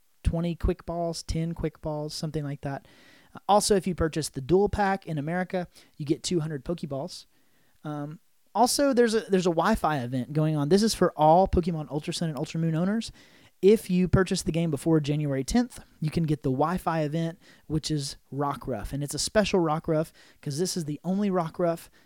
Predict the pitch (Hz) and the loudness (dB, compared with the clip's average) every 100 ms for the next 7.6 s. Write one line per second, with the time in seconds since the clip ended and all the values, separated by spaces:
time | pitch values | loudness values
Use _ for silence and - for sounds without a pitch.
0 | _ 143 147 - 143 135 143 156 143 127 | _ -6 -6 -4 -6 -4 -2 -2 -2 -6
1 | 127 147 - 170 170 170 160 160 - - | -4 -6 -4 -4 -2 -2 -2 -4 -8 -20
2 | _ _ 165 190 190 185 190 185 185 175 | _ _ 2 4 4 4 4 2 -2 0
3 | 185 185 175 _ _ 160 - 156 175 175 | 2 2 -2 _ _ -4 -2 -2 0 -2
4 | 160 170 214 202 170 147 139 160 190 170 | -2 0 0 0 -2 -4 -2 -2 -2 -2
5 | 170 160 143 123 170 - 160 156 127 123 | -4 -4 -6 -4 -6 -4 -6 -6 -8 -10
6 | - 240 226 208 202 190 175 - 214 185 | -2 -2 0 -4 -4 -6 -8 -4 -2 -2
7 | 151 151 - 151 185 | -4 -6 -2 2 2